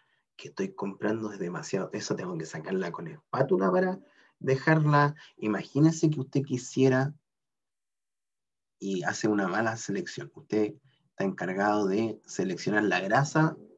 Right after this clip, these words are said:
del sistema de engrase automático de su empresa, de su equipo, ¿ah?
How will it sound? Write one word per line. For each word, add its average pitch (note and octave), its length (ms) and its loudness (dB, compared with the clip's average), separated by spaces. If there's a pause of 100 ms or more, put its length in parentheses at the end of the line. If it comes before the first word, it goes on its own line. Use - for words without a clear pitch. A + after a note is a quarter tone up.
del F#2+ 240 -4
sistema G#2+ 680 -2 (600)
de F#2+ 520 -2
engrase F#2+ 560 -2
automático D#3 960 4
de D#3 100 4
su D#3 140 -2
empresa, F3 640 0
de A2+ 100 -6
su C#3 220 -2
equipo, C#3 500 0 (460)
¿ah? A2+ 200 -2